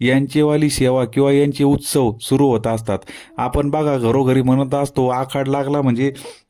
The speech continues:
आखाड तळायला पाहिजे." आखाड तळणे म्हणजे काय? समजा, आपण जे सणवाराला भजे, कुरडई ह्या ज्या गोष्टी करतो बा ग्रामीण भागामध्ये आपण म्हणतो, तर याचा नैवेद्य किंवा ज्या पुऱ्या बनवतो आपण,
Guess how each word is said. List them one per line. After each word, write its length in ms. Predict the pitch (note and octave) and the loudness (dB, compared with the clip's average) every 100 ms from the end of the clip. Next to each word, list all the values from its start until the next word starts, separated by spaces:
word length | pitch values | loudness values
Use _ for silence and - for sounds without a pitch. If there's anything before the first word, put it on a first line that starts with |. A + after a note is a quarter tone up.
| _ _ _ _ _ - | _ _ _ _ _ -6
आखाड 360 | B2+ C#3 D3 C3 | -4 -2 -2 0
तळायला 360 | C#3+ C#3 C#3 C#3 | 0 0 2 0
पाहिजे." 400 | C#3 C#3 A#2+ G#2 A2 - - | 0 0 0 -2 -4 -18 -6
आखाड 320 | C3+ C#3 D3 D3 | -4 -2 -4 0
तळणे 260 | D#3 D#3 | 2 2
म्हणजे 280 | E3 C#3 C#3 | 2 2 0
काय? 280 | C#3+ D3+ D3+ | 0 0 0
समजा, 380 | D3 C3+ C3+ C#3+ | 0 -2 0 -2
आपण 580 | D3 C#3+ C#3 C3+ D3+ C#3+ | 0 -2 -2 -2 -4 -2
जे 260 | D3+ D#3 | 2 2
सणवाराला 920 | C#3+ C#3 C#3 C#3+ C#3+ C#3+ C#3+ C#3+ D3 C#3+ - - _ A#2+ | 2 -2 0 0 0 0 0 0 0 -4 -8 -20 _ 0
भजे, 320 | A#2+ B2+ D3 | 0 4 2
कुरडई 460 | C#3+ C#3+ C#3+ D3 | 2 2 4 4
ह्या 140 | C#3 A#2+ | 4 2
ज्या 120 | B2+ | 2
गोष्टी 340 | C3 C#3+ C#3+ | 0 -2 -4
करतो 420 | A#2+ C3 C3 C3 A#2+ | 0 0 2 0 2
बा 120 | G#2+ | 2
ग्रामीण 420 | A2 A#2+ B2+ B2+ | 0 0 0 0
भागामध्ये 560 | A#2 G2 G#2 A2+ A2 G#2 | 0 0 0 0 0 0
आपण 260 | G2+ A2+ | -2 -2
म्हणतो, 380 | A2 G2+ F#2 F#2 - - - | -2 -2 -4 -8 -10 -20 -4
तर 60 | |
याचा 320 | B2+ C#3+ C#3+ D#3 | 0 2 2 0
नैवेद्य 580 | D#3+ D#3 D#3 C3 C3+ A#2 | 2 2 2 2 0 0
किंवा 220 | A#2 C#3+ C#3+ | 0 0 2
ज्या 180 | D3 | 0
पुऱ्या 360 | D3 - D#3+ D#3+ | -2 0 2 2
बनवतो 440 | D3 D3 C#3+ C#3 | 2 0 -2 0
आपण, 380 | C#3 B2+ B2 A2+ | 0 0 0 -2